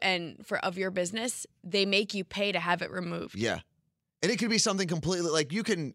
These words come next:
Speaker 2: go there and show them, "Hey, this person is just lying about my company."
Speaker 1: This is my ex-boyfriend, and he's
Speaker 2: Yeah.
Speaker 1: lying about my company.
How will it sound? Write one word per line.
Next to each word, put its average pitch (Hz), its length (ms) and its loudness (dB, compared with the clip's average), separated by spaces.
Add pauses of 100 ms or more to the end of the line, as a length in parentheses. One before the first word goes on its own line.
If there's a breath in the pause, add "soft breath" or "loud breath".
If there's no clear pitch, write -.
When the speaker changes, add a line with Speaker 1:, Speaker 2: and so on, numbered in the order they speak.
(100)
Speaker 2:
go 160 240 4
there 135 280 2
and 123 140 -4
show 151 220 2
them, 131 120 0
"Hey, 135 200 2
this 127 180 2
person 131 360 0
is 110 140 -2
just 101 240 -2
lying 131 440 4
about 110 240 2
my 101 100 2
company." 147 480 0
Speaker 1:
This 254 140 2
is 220 40 -2
my 240 140 8
ex-boyfriend, 220 720 4
and 196 120 0
he's 175 100 6
Speaker 2:
Yeah. 185 60 4
Speaker 1:
lying 196 180 4
about 175 180 2
my 170 80 0
company. - 480 -6